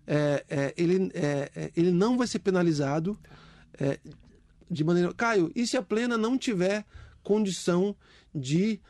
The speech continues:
assumir o serviço? É o segundo colocado. O segundo colocado quem quer?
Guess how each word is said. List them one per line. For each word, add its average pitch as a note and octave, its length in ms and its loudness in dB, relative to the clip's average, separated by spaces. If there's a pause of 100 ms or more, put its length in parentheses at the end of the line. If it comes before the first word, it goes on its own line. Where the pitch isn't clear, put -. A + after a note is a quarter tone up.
(140)
assumir F#3 360 0
o G3 60 0
serviço? D3+ 520 -2 (840)
É D4 60 4
o C4+ 60 0
segundo D#4+ 280 4
colocado. G#3 600 0
O - 40 -20
segundo G3 180 0
colocado G#3 360 -2
quem G#3 180 -2
quer? A#3 260 -4